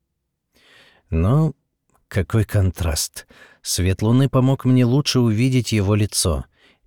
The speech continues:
и меня поразили его глаза. Это не глаза человека, который чем-то недоволен,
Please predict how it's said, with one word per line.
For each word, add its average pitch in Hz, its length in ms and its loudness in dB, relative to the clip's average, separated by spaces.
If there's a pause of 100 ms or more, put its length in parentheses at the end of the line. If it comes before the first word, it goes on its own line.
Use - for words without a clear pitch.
и 85 120 -2
меня 104 300 2
поразили 104 540 2
его 101 340 2
глаза. 85 520 0 (680)
Это 110 360 0
не 113 180 4
глаза 101 500 2
человека, 95 720 0
который 90 500 -2
чем-то 95 420 -2
недоволен, 76 800 -2